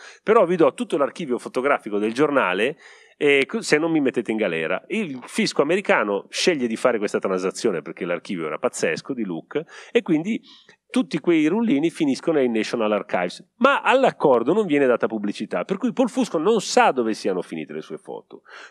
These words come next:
Torna nei giorni in cui nella redazione è chiusa e non trova più le, i suoi duemila scatti, per cui è disperato, ma ne sono rimasti un ottantino, ottanta, cento a casa. E allora, all'anniversario dei cinque anni, all'anniversario dei dieci anni, le settantotto, inizia a dare in giro per le riviste, dice:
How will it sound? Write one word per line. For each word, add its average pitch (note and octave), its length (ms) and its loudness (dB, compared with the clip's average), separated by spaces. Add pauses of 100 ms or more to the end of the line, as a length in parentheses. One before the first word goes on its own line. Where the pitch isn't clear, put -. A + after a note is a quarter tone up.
Torna G3 400 6
nei C3 180 4
giorni C3 380 2
in A2 80 -6
cui C3 360 0 (220)
nella C3+ 220 4
redazione D#3+ 460 2
è F#3 40 -6
chiusa G3 300 -2
e - 20 4
non D#3+ 120 -2
trova B2 200 2
più - 180 -2
le, D3 120 2
i G#2 200 -2
suoi A2+ 220 0
duemila G2+ 380 -2
scatti, - 680 -2 (320)
per G3 160 6
cui A#3 220 4
è D#3 40 4
disperato, A#2+ 680 2
ma G#3 140 0
ne A#3+ 240 2
sono G3+ 180 2
rimasti D3 460 2
un A#2+ 120 0
ottantino, A#2+ 600 0
ottanta, A2+ 380 -2
cento F2 420 -6
a F2 60 -14
casa. D#2 340 -8 (500)
E F3 100 2
allora, F#3+ 380 4 (880)
all'anniversario C#3 720 4
dei B2+ 140 2
cinque C3 380 -2
anni, A2+ 240 2
all'anniversario C3 580 2
dei B2 140 4
dieci A#2+ 340 0
anni, B2+ 160 2
le A#2+ 120 2
settantotto, A#2+ 720 0
inizia A#2+ 440 -2
a A2+ 40 -2
dare A2+ 300 0
in A2+ 80 -2
giro A#2+ 220 -4
per A#2 140 -4
le A#2 40 -2
riviste, A2+ 460 -8
dice: G#2+ 260 -12